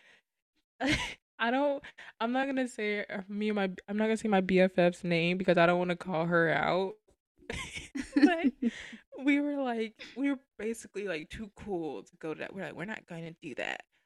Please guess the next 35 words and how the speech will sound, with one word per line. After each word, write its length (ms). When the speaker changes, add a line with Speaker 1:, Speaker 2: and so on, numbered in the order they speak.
Speaker 1:
We're 80
just 160
gonna 180
chill. 600
We 80
don't 240
need 260
to 320
do 260
that. 480
We're 100
gonna 160
be 360
home, 380
so 240
we're 160
gonna 140
have 140
a 60
sleepover." 680
And 240
then 220
we 100
said, 220
"You 120
know 180
what? 280
Let's 240
pretend 540
like 240
we're 240
going 420
to 180
a 60
party 600